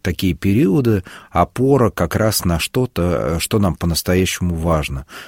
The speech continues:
на что-то большее, чем мы. Да, и, э, поэтому без этого аспекта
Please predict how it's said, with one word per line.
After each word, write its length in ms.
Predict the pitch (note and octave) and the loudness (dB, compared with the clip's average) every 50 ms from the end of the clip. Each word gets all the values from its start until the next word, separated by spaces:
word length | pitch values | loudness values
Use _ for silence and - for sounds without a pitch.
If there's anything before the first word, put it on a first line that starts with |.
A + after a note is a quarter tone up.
| - _ - | -20 _ -4
на 120 | F2+ E2+ | -2 -2
что-то 280 | - - - - - G2 | 0 0 0 0 0 -2
большее, 520 | E2 D#2 F#2 G#2 F#2 - - - F2 D#2+ | -2 0 2 2 2 2 2 0 0 0
чем 240 | - - - F#2 F2 | 0 0 0 2 2
мы. 340 | F2 E2+ E2 D#2 C#2 C2+ - _ _ - - - - - - - - _ - | 2 2 2 0 0 -4 -8 _ _ -20 -20 -20 -20 -20 -20 -20 -20 _ -6
Да, 440 | E2+ E2 D#2 F2 G2 G#2 G2 - - _ _ | -4 -2 0 2 2 2 0 -2 -4 _ _
и, 440 | - F2+ F2+ F2+ F2+ F#2 F2+ F2+ F2+ | -2 0 2 2 2 2 2 2 2
э, 540 | F2 F2 E2 - - F2 F2 E2+ E2+ E2+ E2 - | 2 2 0 0 0 0 0 0 0 0 -2 0
поэтому 420 | - G2+ A2 B2 - B2 G#2 F#2+ F#2 | 2 2 2 2 2 2 2 2 2
без 220 | E2 F#2+ E2 A2 | 2 0 2 2
этого 320 | C3+ C3+ - G#2+ G2 F#2+ F#2 | 2 2 2 2 2 4 2
аспекта 720 | - - - - E3 E3 - - - A2+ G#2 G2 F2+ - | 2 -2 0 0 0 0 -2 -2 0 0 2 2 0 -2